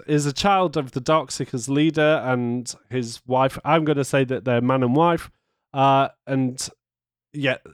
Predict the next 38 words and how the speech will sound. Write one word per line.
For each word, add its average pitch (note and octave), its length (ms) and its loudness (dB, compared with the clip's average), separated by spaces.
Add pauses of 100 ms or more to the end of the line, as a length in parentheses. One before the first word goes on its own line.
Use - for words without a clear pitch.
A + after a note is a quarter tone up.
he's D#3+ 280 -2
the C#3+ 80 -2
child. B2 480 0 (140)
They've, B2+ 320 -2
they've C3+ 160 0
had C#3+ 160 0
children. B2+ 400 -2 (360)
More D3 160 2
and D3 100 0
more, C#3+ 180 2
the C3 80 0
women C3 280 0
have C3 100 2
also C3 340 0
started A#2 400 0
having A#2 220 -2
children A#2 400 -2
with A2+ 100 -2
more A2 160 0
human-like A2+ 720 0
features. A#2 460 -8 (480)
Um, C3 340 0 (640)
Neville E3+ 300 0
couldn't F#3 260 -2
stay E3 240 2
away, E3 500 2 (120)
so C#3 460 2
he B2+ 200 -2
went C#3+ 200 2
to - 80 -8
search D3+ 300 0
for D3 100 0
answers. C3+ 600 -2 (380)
Um, B2+ 380 0 (160)
he - 260 -2
discovers C#3+ 720 -4 (220)
that B2+ 220 -6
these B2 420 -2